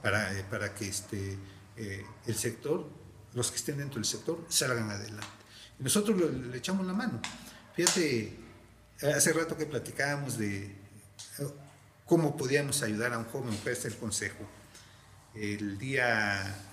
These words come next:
el día lunes me hablaron de Monterrey, unos jóvenes que querían pertenecer a la cámara. ¿Que cómo le hacían?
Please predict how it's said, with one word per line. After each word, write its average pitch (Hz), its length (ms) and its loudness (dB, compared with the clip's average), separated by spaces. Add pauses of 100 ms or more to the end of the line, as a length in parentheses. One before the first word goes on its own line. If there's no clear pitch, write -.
el 110 140 -2
día 156 180 0
lunes 113 480 0 (560)
me 113 80 -2
hablaron 127 320 2
de 113 60 -4
Monterrey, 123 520 -4 (600)
unos 139 220 2
jóvenes - 400 -4 (840)
que 113 120 4
querían 131 380 2
pertenecer 101 580 -2
a 117 80 4
la 113 160 -4
cámara. 147 320 -4 (1500)
¿Que 110 100 0
cómo 139 220 6
le 127 80 0
hacían? 180 300 0